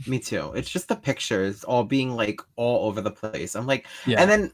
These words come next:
Speaker 1: what annoys me is on the one on the left, there's, like, some that are, like, white and gray and just, like, plain, but then there's some that are, like, so busy, and I'm like, "Okay, y'all couldn't just get on the same page, like,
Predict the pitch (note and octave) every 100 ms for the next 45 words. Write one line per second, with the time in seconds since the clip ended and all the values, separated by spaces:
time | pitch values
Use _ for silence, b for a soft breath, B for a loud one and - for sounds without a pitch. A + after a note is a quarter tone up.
0 | - E3 A3+ G3 G#3 C#4+ C#4+ - E3 E3
1 | D#3 C#3 D3 F3 D#3 A2+ G#2+ - G#2 A2
2 | G#3 - - C3+ C3+ E3+ C#3+ - - D#3
3 | E3 F#3 F3+ E3 D3 A#2 - A2 A2+ C3+
4 | - B2+ A2+ G2+ G#2 G2+ A2+ D3 G#3 C3
5 | A#2+ C3 - B2+ - - B2 A2 B2+ F#3
6 | A#3+ - C3+ C3+ C3 C3 C3+ C3 C#3+ D3
7 | C3+ - - A#2+ G2+ G2+ - F2 E2 G2+
8 | A2+ G#2+ - - _ _ _ _ _ _
9 | _ _ _ _ C3 C#3 B2+ F2+ C#2+ C#2+
10 | G#2+ _ _ - A#2 A#2 D3 B2+ - A#2+
11 | - A2 A2 A2 - G2+ G2+ G#2 F#2 F#2
12 | A2 - - F#2+ F#2